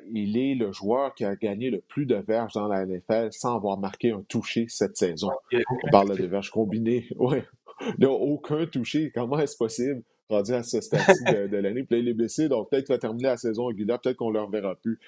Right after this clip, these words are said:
Speaker 1: d'ici la fin de la saison, euh, régulière. Quand même, un demi à l'attaque, euh, qui est talentueux. Euh, peut-être que tu as d'autres joueurs, euh, que tu nous conseilles, euh, d'avoir no-,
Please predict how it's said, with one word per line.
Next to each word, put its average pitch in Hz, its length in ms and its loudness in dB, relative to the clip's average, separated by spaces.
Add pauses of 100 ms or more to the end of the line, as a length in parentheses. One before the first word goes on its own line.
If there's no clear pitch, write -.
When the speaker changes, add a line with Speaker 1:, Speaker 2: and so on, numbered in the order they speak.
(260)
Speaker 1:
d'ici - 80 0
la 95 140 6
fin 117 140 0
de 107 60 0
la 95 140 0
saison, 98 420 -2
euh, 87 120 -2
régulière. 90 500 -2
Quand 95 140 0
même, 107 180 0
un 90 100 -2
demi 95 220 -2
à 101 80 2
l'attaque, 107 400 0 (320)
euh, 87 100 2
qui 98 160 0
est 90 80 0
talentueux. 98 720 -2 (300)
Euh, 135 100 4
peut-être 139 480 -2
que 147 140 0
tu 151 160 -2
as 135 80 0
d'autres 151 380 0
joueurs, 131 360 -2
euh, 107 120 -2
que - 120 -6
tu 113 200 -8
nous 110 100 -2
conseilles, 113 560 0
euh, 101 100 0
d'avoir 101 320 -2
no-, 104 140 -4